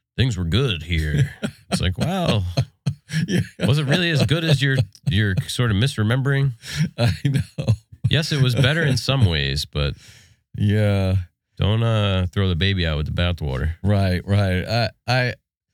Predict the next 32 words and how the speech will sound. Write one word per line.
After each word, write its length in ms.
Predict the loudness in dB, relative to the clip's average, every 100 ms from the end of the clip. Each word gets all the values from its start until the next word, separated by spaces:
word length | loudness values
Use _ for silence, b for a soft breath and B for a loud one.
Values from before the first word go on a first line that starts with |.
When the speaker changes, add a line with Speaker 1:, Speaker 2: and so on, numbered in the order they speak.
| _ _ _ _ -2
Speaker 2:
I 80 |
mean, 380 | 0 2 0 -2 -4
back 380 | 0 2 2 0
when 140 | 0
I 220 | 2 2
was, 460 | 2 2 0 -2 -8 _ _ 0
uh, 40 | 0 2
in 160 | 2 2
my 180 | 2 0
teen 440 | 0 0 2 2
years, 640 | 2 2 2 2 -2 -6 -16 _ _ _ _ _ _ 0
I 200 | 2 2
would 160 | 0
say, 300 | 0 0 2
like, 180 | 2 0
my 240 | 0 0 0
teen, 480 | -2 0 0 -2
the, 280 | 0 0 -2 -8 -4
the 160 | 0
years 340 | 0 0 -2 0
that 100 | 0
I 140 | 0
got 240 | 0 0 0
to 80 |
live 280 | 2 2 2
as 160 | 0 0
a 40 |
teenager 720 | 0 0 2 2 2 0 0 0
in 80 | 2
my 120 | 2
young 300 | 2 2 0
twenties 680 | 2 2 2 2 0 -4